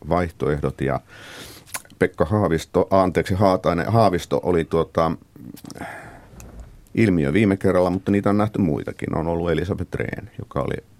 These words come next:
Matti Ahtisaarta vastaan. Et, et jotenkin tämä tämmönen henkilövaali ja presidentinvaali, niin, niin ikään kuin siihen on sisään rakennettu tämmönen sitten se toinen kierros aina on hyvin vahvasti polarisoituva.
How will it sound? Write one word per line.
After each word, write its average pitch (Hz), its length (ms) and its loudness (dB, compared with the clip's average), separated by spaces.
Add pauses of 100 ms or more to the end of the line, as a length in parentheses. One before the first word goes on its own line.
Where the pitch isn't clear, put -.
(100)
Matti - 340 -6
Ahtisaarta - 580 -8
vastaan. - 480 -12 (640)
Et, - 120 -10 (120)
et - 160 -6 (220)
jotenkin 110 420 0
tämä 90 260 2 (640)
tämmönen 76 420 0 (260)
henkilövaali 71 800 0
ja - 80 -2
presidentinvaali, 67 1000 -2
niin, - 160 -6
niin - 260 -6
ikään 71 260 -4
kuin 71 140 -6
siihen 73 180 -2
on 73 60 0
sisään 67 360 -2
rakennettu 67 460 -4 (100)
tämmönen 64 340 -2
sitten 71 280 -6
se 76 80 -4
toinen 85 420 0
kierros 78 440 0
aina 78 260 0
on 65 160 -2 (120)
hyvin 76 200 -2
vahvasti 73 460 -4
polarisoituva. - 920 0